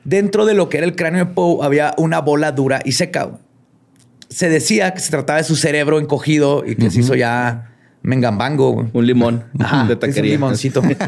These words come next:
Speaker 3: <laughs>
Speaker 1: Hijo, ese limón, luego cuando necesitas así una gota de limón, a veces sí te salva, güey. El
Speaker 2: Ajá.
Speaker 1: problema es cortarlo.
Speaker 3: Ujú.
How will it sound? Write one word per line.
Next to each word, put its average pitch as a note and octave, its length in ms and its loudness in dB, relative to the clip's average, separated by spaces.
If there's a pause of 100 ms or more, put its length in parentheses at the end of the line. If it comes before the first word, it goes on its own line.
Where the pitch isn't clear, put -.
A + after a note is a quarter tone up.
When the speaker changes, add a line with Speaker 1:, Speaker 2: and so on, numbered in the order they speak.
Speaker 3:
<laughs> - 340 -2
Speaker 1:
Hijo, E3 280 2
ese C#3+ 200 -2
limón, E3+ 540 0
luego C3+ 340 0
cuando C#3 200 0
necesitas B2+ 280 -2
así C3 360 -2
una E3 260 4
gota C#3+ 260 -2
de C#3+ 40 -2
limón, C#3 400 -2 (120)
a B2 100 0
veces A#2 260 0
sí A#2+ 80 -6
te B2 120 -2
salva, A#2 320 -2
güey. - 180 -8
El G#2+ 100 -4
Speaker 2:
Ajá. A#2 60 0
Speaker 1:
problema A#2 240 2
es A#2+ 80 -6
cortarlo. A#2 600 -4
Speaker 3:
Ujú. A#2 340 -2